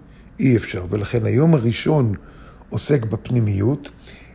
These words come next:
והיום השני מוציא אותו יותר לפועל, גם כן מבחינת פוטנציאל, אבל מוציא אותו יותר לפועל, אה, אה,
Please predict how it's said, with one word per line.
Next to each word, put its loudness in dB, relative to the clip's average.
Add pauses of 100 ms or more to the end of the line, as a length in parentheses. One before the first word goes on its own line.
והיום 2
השני 2
מוציא -2
אותו -2
יותר 0
לפועל, 0 (300)
גם 2
כן 2
מבחינת 0
פוטנציאל, 0
אבל 2 (380)
מוציא 2
אותו 2
יותר 2
לפועל, 2 (880)
אה, -6
אה, -2